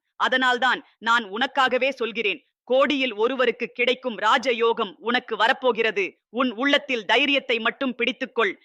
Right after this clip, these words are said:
இந்த முருகன் அருளால் உன் வாழ்க்கை ஒளியால் நிரம்பப் போகிறது, சந்தோஷத்தால் ததும்பப் போகிறது. இந்த உலகில் எத்தனையோ தெய்வங்கள் இருந்தாலும் அவற்றையெல்லாம் விட்டு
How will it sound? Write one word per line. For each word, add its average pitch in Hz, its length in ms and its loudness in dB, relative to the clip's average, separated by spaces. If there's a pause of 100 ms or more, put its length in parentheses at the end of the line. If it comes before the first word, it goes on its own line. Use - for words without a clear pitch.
(140)
இந்த 254 240 -2
முருகன் 262 400 -2
அருளால் 240 460 2 (200)
உன் 233 200 -6
வாழ்க்கை 254 460 0
ஒளியால் 233 460 0
நிரம்பப் 262 440 -2
போகிறது, 214 480 -2 (280)
சந்தோஷத்தால் 240 840 0
ததும்பப் 262 400 0
போகிறது. 220 460 0 (300)
இந்த 226 280 -2
உலகில் 226 500 0
எத்தனையோ 254 580 0
தெய்வங்கள் 240 500 -2
இருந்தாலும் 220 560 0 (200)
அவற்றையெல்லாம் 247 800 0
விட்டு 220 300 -4